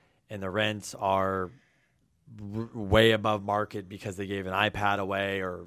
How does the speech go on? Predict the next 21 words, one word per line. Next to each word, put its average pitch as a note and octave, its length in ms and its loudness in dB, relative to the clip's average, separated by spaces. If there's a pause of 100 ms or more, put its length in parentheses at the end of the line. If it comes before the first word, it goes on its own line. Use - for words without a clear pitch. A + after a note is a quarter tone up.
(140)
you G2+ 100 -12
know, F2 100 -10
two - 220 -8
months G#2+ 240 -4
of G2+ 80 -18
free G#2+ 200 -4
rent G2+ 240 -4
and G2 80 -14
you F#2 80 -8
bought G2 240 2
it, F#2+ 40 -8
you F#2+ 140 -6
didn't F#2+ 220 -4
know, F#2+ 320 -2 (680)
and G2+ 180 -8
you're F2+ 300 -10 (220)
maxing G#2+ 520 -2
the F#2+ 80 -4
loan G#2+ 240 0
amount F#2+ 220 -4
out, F#2 300 -4